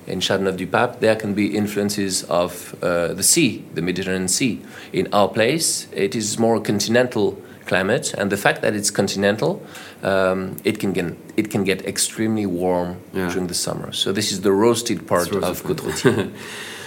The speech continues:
Speaker 2: But f-, from a vinification point of view, uh, what is the key? I mean, to, to keep the freshness and to keep the, the energy in the wines, uh, the, when it was, I mean, the temperatures are so, are so high. Uh, what
Speaker 1: Um, my feeling is that, uh, in wine,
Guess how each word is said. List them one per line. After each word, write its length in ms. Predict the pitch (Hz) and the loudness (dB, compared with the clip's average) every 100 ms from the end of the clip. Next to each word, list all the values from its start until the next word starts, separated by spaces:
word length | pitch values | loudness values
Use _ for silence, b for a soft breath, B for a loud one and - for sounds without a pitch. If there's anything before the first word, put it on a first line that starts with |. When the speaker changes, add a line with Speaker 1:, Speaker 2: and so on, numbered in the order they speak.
| B | B
Speaker 2:
But 160 | 123 117 - | 2 2 0
f-, 420 | 82 95 107 - | -8 -8 -8 -8
from 240 | - 113 | 0 2
a 240 | 110 107 95 | 4 2 0
vinification 720 | 104 113 117 113 135 131 107 | 2 2 2 4 4 4 2
point 160 | 98 95 | 2 2
of 80 | |
view, 400 | 90 92 90 87 - | 2 2 2 2 -2
uh, 340 | 87 85 82 | -2 -2 -2
what 340 | 78 62 98 104 | -2 0 2 4
is 140 | 104 | 2
the 80 | - | -4
key? 280 | - 135 95 | 0 2 2
I 40 | |
mean, 160 | 92 85 | 0 -2
to, 280 | - - | -4 -10
to 140 | - 101 | -8 -6
keep 240 | - 98 | -4 -4
the 80 | - | -6
freshness 540 | - 120 120 - 92 | 2 2 4 -2 -2
and 120 | 90 78 | -2 -4
to 280 | - - | -6 -10
keep 260 | - 98 - | -6 -8 -4
the, 160 | 92 87 | -2 -2
the 180 | 85 | -2
energy 280 | 95 113 95 | 0 0 0
in 100 | 87 | -2
the 80 | 85 | 0
wines, 540 | 92 110 85 82 - | 0 0 0 -4 -4
uh, 180 | 90 85 | -4 -4
the, 220 | 85 73 | -4 -4
when 340 | 76 80 101 95 | -2 -2 0 0
it 140 | 80 | -2
was, 360 | 92 90 - - | -2 -4 -6 -6
I 40 | |
mean, 840 | 55 87 80 78 80 101 98 92 | -6 -4 -4 -4 -2 -2 -2 -2
the 80 | 92 | -4
temperatures 640 | 98 107 101 98 95 82 | -2 -2 -2 -2 -4 -4
are 260 | 87 80 - | -4 -6 -8
so, 320 | - 90 80 | -6 -4 -2
are 80 | 82 | -4
so 240 | 82 85 | -4 -6
high. 460 | 80 98 101 - 85 | -6 -6 -6 -6 -8
Uh, 160 | 82 85 | -8 -8
what 120 | 87 - | -10 -6
Speaker 1:
Um, 800 | 107 117 120 120 120 123 117 - | -2 0 0 0 -2 -4 -6 -4
my 280 | 107 123 123 | 0 2 2
feeling 520 | - 175 180 147 139 | 0 0 2 2 2
is 220 | 127 113 | 0 0
that, 440 | - 107 107 - 107 | 2 2 0 -2 0
uh, 220 | 101 95 | 0 2
in 260 | 120 120 113 | 4 4 4
wine, 440 | 101 104 151 262 | 4 4 2 -2